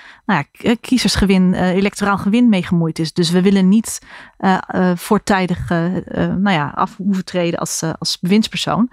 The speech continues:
Ehm, en daar zit wat mij betreft ook een, een perversiteit die, ehm, die collectief ingestoken moet worden. En ik, ik ben met je eens, je moet altijd voorkomen dat collectieve verantwoordelijkheid niet ver-, verwordt tot een verantwoordelijkheid van niemand, want we hebben het allemaal met elkaar gedaan.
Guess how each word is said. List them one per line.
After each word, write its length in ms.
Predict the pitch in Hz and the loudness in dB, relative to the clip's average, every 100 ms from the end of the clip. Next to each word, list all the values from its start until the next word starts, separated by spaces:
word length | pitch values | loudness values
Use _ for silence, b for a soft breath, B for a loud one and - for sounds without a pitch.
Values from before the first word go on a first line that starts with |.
| B B B B B B | B B B B B B
Ehm, 240 | 190 180 | 0 2
en 260 | 180 185 180 | 2 0 0
daar 240 | - 214 247 | 0 -2 0
zit 160 | 254 | -2
wat 120 | 220 | 0
mij 180 | 208 214 | 2 2
betreft 420 | 196 208 185 - | 0 -2 -4 -2
ook 140 | - 214 | -2 2
een, 220 | 196 190 | 2 2
een 120 | 190 | 0
perversiteit 1000 | - 202 - 202 175 - 226 269 294 - B B _ | 0 0 0 -2 -4 0 0 0 -4 -8 B B _
die, 460 | 185 202 208 202 - | 2 4 4 2 -4
ehm, 580 | - 180 180 185 180 175 - - - | -2 0 4 4 4 2 -4 -16 -6
die 260 | 208 214 - | 0 2 2
collectief 760 | 269 220 - - 381 - - - _ | 2 0 0 0 0 -4 -18 -20 _
ingestoken 580 | - 170 190 - 170 170 | -2 0 0 0 0 0
moet 120 | 160 | 0
worden. 300 | 160 156 160 | 2 0 2
En 140 | 180 175 B B B | 2 0 B B B
ik, 300 | - - 196 | -12 -4 -6
ik 180 | - 196 | -2 0
ben 120 | 190 | 2
met 120 | 196 190 | 2 2
je 80 | |
eens, 160 | - 233 | 2 2
je 60 | 214 | 2
moet 100 | 190 | 2
altijd 220 | 226 247 - | -2 -2 -6
voorkomen 400 | - 208 196 185 | -2 2 2 0
dat 80 | - | -2
collectieve 460 | 220 190 - 185 | -2 0 0 -2
verantwoordelijkheid 680 | 185 190 185 190 180 175 175 | 2 2 4 2 0 0 2
niet 200 | 196 190 | 2 0
ver-, 240 | - - 180 | -6 -6 -6
verwordt 400 | - 190 185 196 | -2 0 2 2
tot 140 | 180 | 0
een 80 | 175 | 2
verantwoordelijkheid 680 | - 180 180 180 180 165 - | 2 2 2 0 0 -2 0
van 140 | 185 | 2
niemand, 360 | 190 226 247 - | 4 4 2 0
want 160 | 185 | -4
we 60 | 175 | -2
hebben 200 | 196 185 | -2 -2
het 100 | 190 | 0
allemaal 180 | 196 180 | 0 0
met 80 | |
elkaar 300 | 175 175 175 | 0 0 0
gedaan. 380 | 202 214 185 254 | 0 -2 0 -2